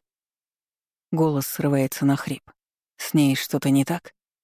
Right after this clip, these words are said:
"Марк, вы, главное, не волнуйтесь. Ариану пришлось прооперировать". Я смотрю на врача Арианы, слушаю ее, но почти не разбираю слов. Я оглушен, потерян, раздавлен. Ее прооперировали?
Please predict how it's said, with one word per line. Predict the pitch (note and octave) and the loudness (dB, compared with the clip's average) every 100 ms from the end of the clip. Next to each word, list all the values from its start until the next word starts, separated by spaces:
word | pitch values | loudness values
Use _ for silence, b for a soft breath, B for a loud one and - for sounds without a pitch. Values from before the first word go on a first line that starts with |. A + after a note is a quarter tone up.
| _ _ _ _ _ _ _ _ _ | _ _ _ _ _ _ _ _ _
"Марк, | F3+ E3+ D3+ - | 0 2 0 -2
вы, | D#3+ D#3+ | 0 2
главное, | D#3+ E3 E3 E3 | 2 2 4 4
не | E3+ | 4
волнуйтесь. | E3+ F#3 F#3 C#3 C#3 - - - _ _ _ _ | 4 2 4 4 0 -8 -16 -18 _ _ _ _
Ариану | E3 D#3+ E3 E3+ D3+ | -2 2 4 4 4
пришлось | D3 - D#3 - | 0 0 -2 -2
прооперировать". | D3+ C#3 - C3 C3 - - - _ _ _ _ _ _ _ _ _ _ _ _ | -2 0 0 0 -2 -6 -14 -18 _ _ _ _ _ _ _ _ _ _ _ _
Я | E3 D3 | 0 0
смотрю | C#3+ D#3+ D3+ F#3 | 0 0 2 2
на | F3+ D#3 | 2 4
врача | C#3+ - E3+ D3 | 0 -2 0 0
Арианы, | C#3 C#3+ D3+ C3 C3 | 2 2 4 2 0
слушаю | - D#3+ - D3 C3+ | -2 -2 0 0 2
ее, | C#3+ C3+ C3 | 2 0 2
но | C3 | 2
почти | C3 C#3+ - - | 0 -4 -2 2
не | D3+ C#3+ | 4 4
разбираю | D3 D3 D#3+ C#3 | 2 2 2 0
слов. | C3+ - C#3 - - _ _ _ _ _ | -2 -6 -8 -8 -20 _ _ _ _ _
Я | C#3+ C#3 | 0 2
оглушен, | C#3 D3 D3 - D#3+ B2+ C3+ - | 2 0 -2 0 0 0 -2 -4
потерян, | C#3 - D#3+ C3+ C3 C#3+ | -6 0 0 0 -4 -2
раздавлен. | D#3+ C#3+ C#3+ D3 C3 B2+ B2+ - _ _ _ _ | 0 0 2 2 0 -4 -14 -18 _ _ _ _
Ее | D3+ C#3 C#3+ C#3+ C#3+ D#3+ | -2 2 2 4 2 0
прооперировали? | - C#3+ C3+ C#3+ C3+ C3+ D#3+ D3+ C#3+ | 0 0 0 -2 -2 -2 -2 -6 -8